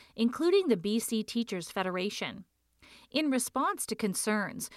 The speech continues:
Fortis B C said the lesson plans were developed by a sustainability education consulting firm and fulfilled provincial requirements that utility companies develop educational programs on energy efficiency.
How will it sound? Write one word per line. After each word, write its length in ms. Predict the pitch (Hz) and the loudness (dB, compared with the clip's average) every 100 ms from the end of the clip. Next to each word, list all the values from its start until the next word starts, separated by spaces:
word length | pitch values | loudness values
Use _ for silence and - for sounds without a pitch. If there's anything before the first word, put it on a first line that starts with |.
| - | -20
Fortis 480 | - 302 359 523 466 | -8 2 4 4 0
B 200 | - 269 | -2 -2
C 320 | 254 - 196 | -2 -4 -4
said 360 | 202 - 233 226 | -2 0 0 0
the 120 | 226 240 | 0 2
lesson 380 | 233 311 415 427 | 2 0 -4 -6
plans 340 | 330 302 320 | -4 -4 -2
were 120 | 240 214 | -2 0
developed 560 | 180 185 180 233 220 | 0 0 0 -2 -2
by 160 | 220 220 | 2 2
a 120 | 226 | 2
sustainability 1000 | - 285 - 277 339 370 220 214 226 233 | -4 -6 -2 -2 -2 0 2 4 2 0
education 640 | 196 208 247 - 214 247 240 | -2 -4 -4 -4 -4 -2 -2
consulting 520 | 262 320 403 359 226 | 0 0 0 0 -6
firm 400 | - 127 - - - - - - | -4 -6 -8 -16 -20 -20 -6 0
and 180 | 285 | 0
fulfilled 540 | - 339 - 370 415 - | 2 -2 0 0 0 0
provincial 480 | 294 214 240 262 196 | 0 2 2 2 0
requirements 760 | 175 - 240 262 190 - - - - - | -2 2 4 4 0 -6 -10 -12 -20 -2
that 140 | 262 240 | 0 2
utility 560 | 285 - 339 381 359 | -2 -2 0 2 0
companies 500 | 339 233 196 196 220 | 2 0 2 -2 -2
develop 460 | - 185 196 240 - | -2 0 2 0 -4
educational 640 | 185 185 220 214 214 226 | -8 -6 -4 -4 -2 -2
programs 720 | 208 254 339 202 151 - 220 - 247 | -2 -2 0 -2 -4 -6 -10 -6 -2
on 140 | 285 | -2
energy 440 | 208 185 175 208 226 | -2 -4 -4 -4 -4
efficiency. 720 | 247 349 - 220 - 156 - | -4 -6 -2 -4 -4 -10 -10